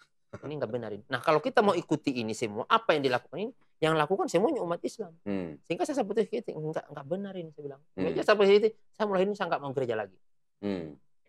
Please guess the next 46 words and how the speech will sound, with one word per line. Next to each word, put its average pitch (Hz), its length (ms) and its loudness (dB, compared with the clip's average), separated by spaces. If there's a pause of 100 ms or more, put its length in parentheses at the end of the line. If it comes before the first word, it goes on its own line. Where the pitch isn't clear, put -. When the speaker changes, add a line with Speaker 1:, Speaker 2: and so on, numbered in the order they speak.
(120)
Speaker 1:
Iya. 143 140 -2
Speaker 2:
Sem-, 123 160 -8
sempat 131 260 -2
mikir 135 300 0
nggak? 113 200 0
"Oh, 165 120 -4
jangan-jangan 101 480 4
ini 170 80 0
Nabi 143 220 2
Musa 123 280 2 (320)
Muslim." 101 520 2
Speaker 1:
<laughs> - 760 4
Jadi, 185 240 0 (520)
iya, 208 180 10
saya 453 220 10
be-, 226 220 12
belum 269 300 12
itu 254 160 8
kok, 175 160 4
belum. 165 180 6
Speaker 2:
Oh, 139 80 10
belum? 110 340 10
Speaker 1:
Belum. 117 320 -10
Jadi, 160 200 0
Speaker 2:
Terus? 214 120 -8 (280)
Speaker 1:
saya, 175 260 4 (160)
saya 180 180 -2
sebetulnya 180 460 -4
dap-, 143 360 2
nanti 139 300 0
setelah 131 400 0
saya 123 200 0
belajar 113 360 -4
Islam 143 300 -12
baru 113 180 -10
tahu, 120 180 -18
"Wah, 98 400 -14
ternyata 104 320 -20
ini 107 180 -14
ada 98 220 -20
kesalahan-kesalahan - 1080 -12
Speaker 2:
Hmm. 160 340 -20
Speaker 1:
yang 101 160 -18
harus 113 220 -14
dibenarkan 110 640 -4
nih." 92 180 -16